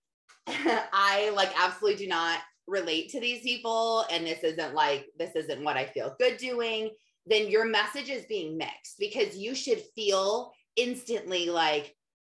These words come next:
"These are my people." Like, you could talk on the phone forever. And it's funny because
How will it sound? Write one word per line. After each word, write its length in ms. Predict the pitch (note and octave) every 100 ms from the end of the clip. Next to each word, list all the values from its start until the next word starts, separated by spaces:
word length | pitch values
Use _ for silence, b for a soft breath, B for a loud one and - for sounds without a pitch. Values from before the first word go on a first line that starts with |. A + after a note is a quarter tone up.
| -
"These 280 | B3+ C4+
are 80 | G#3
my 180 | G3 D#3
people." 540 | C#3+ G#3+ G#3 C3 - -
Like, 200 | G#3 G#3+
you 120 | C#4+
could 160 | D#4 G#3+
talk 260 | - A#3+
on 120 | B3 A3
the 80 |
phone 380 | G#3+ G#3+ G#3 G3 -
forever. 760 | F#3 F3+ F3 G3 E3 F#2+ - b b b
And 500 | B3 B3+ A3+ A3+ A3+ G#3 - _ _ - -
it's 260 | A3 - - - _ _ -
funny 300 | D4 F4 C#4
because 640 | A3+ - A3+ G3 F#3+